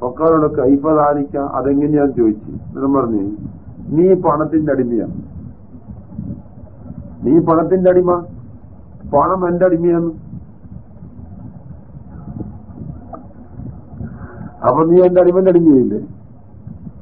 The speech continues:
അതാ വക്കാല അനസഹിത്ത് ഫില്ലത്തിയായി, ഞാൻ എല്ലാ വസ്തുക്കളിലും സാഹിദായപ്പോ ഫഹാദിമത്തിന്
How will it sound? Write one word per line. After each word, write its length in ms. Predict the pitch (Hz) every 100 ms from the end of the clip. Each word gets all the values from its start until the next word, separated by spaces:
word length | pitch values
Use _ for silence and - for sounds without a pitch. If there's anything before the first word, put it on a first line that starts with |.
| - - - - -
അതാ 340 | 156 160 156 139 - - - - -
വക്കാല 420 | 139 175 170 175
അനസഹിത്ത് 800 | 160 156 170 175 170 180 180 180
ഫില്ലത്തിയായി, 920 | 170 165 170 165 160 160 156 147 139 131
ഞാൻ 340 | 139 156 170
എല്ലാ 460 | 151 160 160 165 170
വസ്തുക്കളിലും 760 | 156 151 160 160 160 156 151
സാഹിദായപ്പോ 720 | 135 139 151 160 151 151 156
ഫഹാദിമത്തിന് 1080 | 147 147 127 139 151 151 147 151 147 156 180